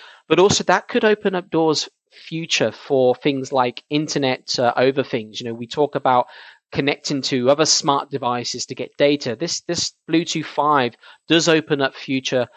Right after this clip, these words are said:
uh, doors with, um, with these displays. Um, and the display, the forty X, will be supported on the two point four gigahertz Wi-Fi and the five gigahertz Wi-Fi.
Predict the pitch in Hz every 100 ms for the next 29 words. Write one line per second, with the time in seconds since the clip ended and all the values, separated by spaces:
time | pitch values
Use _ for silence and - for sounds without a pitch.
0 | - _ 127 120 117 135 135 147 135 113
1 | - 120 117 110 - 110 107 110 120 113
2 | 117 - 127 139 175 - - _ _ -
3 | - - - 143 143 156 160 175 175 _
4 | _ 175 170 - - 196 202 190 - -
5 | 185 - 180 175 - - 160 170 170 165
6 | - 160 156 151 156 - 143 139 131 -
7 | - 202 226 - 185 - - - 156 123
8 | 107 156 - _ 127 123 110 - - -
9 | 107 110 160 214 - 143 151 143 - -
10 | 165 160 156 120 - 113 113 107 - -
11 | - - - 80 76